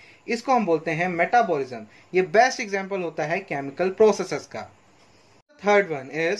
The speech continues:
molecular interaction। अब यहाँ मॉलिक्यूलर इंटरेक्शन का क्या मीनिंग होता है?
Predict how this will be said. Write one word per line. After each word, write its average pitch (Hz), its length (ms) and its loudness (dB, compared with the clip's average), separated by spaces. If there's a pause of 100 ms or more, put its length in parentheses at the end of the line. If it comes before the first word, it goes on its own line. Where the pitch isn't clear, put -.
(320)
molecular 202 600 2 (160)
interaction। 165 800 -4 (400)
अब 233 160 2
यहाँ 240 180 2
मॉलिक्यूलर 202 460 -2
इंटरेक्शन 175 420 -4
का 208 120 -2
क्या 190 300 0
मीनिंग 143 300 -8
होता 113 220 -16
है? 104 220 -20